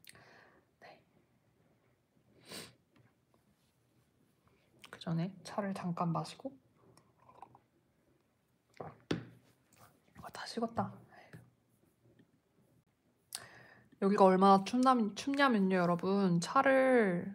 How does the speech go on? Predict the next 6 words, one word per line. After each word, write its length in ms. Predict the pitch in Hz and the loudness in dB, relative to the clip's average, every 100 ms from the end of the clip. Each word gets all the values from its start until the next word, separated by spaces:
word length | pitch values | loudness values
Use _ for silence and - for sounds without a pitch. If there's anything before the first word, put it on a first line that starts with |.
| 220 | -8
내려서, 720 | 202 202 214 208 214 214 233 - - - _ _ _ _ _ _ - | -2 0 0 2 2 4 0 -4 -20 -20 _ _ _ _ _ _ -4
어, 360 | 180 175 170 170 | 0 2 0 -2
도자기 340 | - 190 196 | -4 0 2
안에 240 | 170 160 170 | 2 2 0
담아놨는데도 680 | - 185 196 180 180 180 170 | 2 4 4 4 0 -2 -6
불구하고 800 | - 180 175 170 175 160 170 | -8 0 0 2 -2 -2 -6